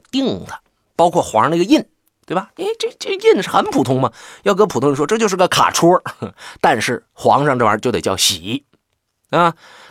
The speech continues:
到哪块儿去得叫幸，临幸，对吧？哎，我上哪个哪个妃子的那个宫殿里边，我不能说我上那儿睡一宿去，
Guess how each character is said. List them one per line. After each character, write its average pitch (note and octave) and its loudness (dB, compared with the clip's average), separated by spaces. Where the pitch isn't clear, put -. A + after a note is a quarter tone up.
到 A#3+ 6
哪 G#2+ 0
块 D3+ 2
儿 E3+ 2
去 - -2
得 G2+ -4
叫 A2+ 0
幸， D#4 2
临 D3+ 2
幸， G4 -2
对 D#3 -2
吧？ A#2+ 0
哎， B2+ -2
我 B2 -4
上 F3+ 0
哪 F#2 -4
个 C3+ 0
哪 F#2+ -4
个 F2 -10
妃 G3 -2
子 G#2 -8
的 F2 -6
那 F#2+ -4
个 E2+ -4
宫 C#3+ -2
殿 C#3 0
里 E2 -10
边， E2+ -10
我 E2+ -6
不 G3+ -2
能 G#2+ -2
说 A2+ -4
我 E2 -8
上 A2 -6
那 G2+ -6
儿 F#2+ -6
睡 F#3 -4
一 G2 -6
宿 - -8
去， - -18